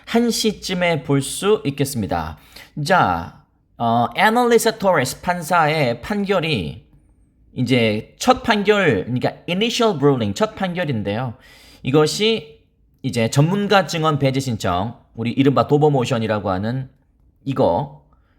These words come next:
분-, 판결이 나왔는데 아직 구체적인 건 아닌데 잠시 후에 제가 일단은,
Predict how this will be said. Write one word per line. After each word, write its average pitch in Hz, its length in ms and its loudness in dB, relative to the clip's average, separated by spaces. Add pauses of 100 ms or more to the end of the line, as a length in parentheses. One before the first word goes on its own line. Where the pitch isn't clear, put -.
(180)
분-, 135 180 -2
판결이 147 760 -2 (340)
나왔는데 117 840 0 (360)
아직 139 280 -4
구체적인 233 480 2
건 240 100 2
아닌데 117 320 0
잠시 123 300 -2
후에 107 100 -2
제가 95 220 -2
일단은, 147 720 -2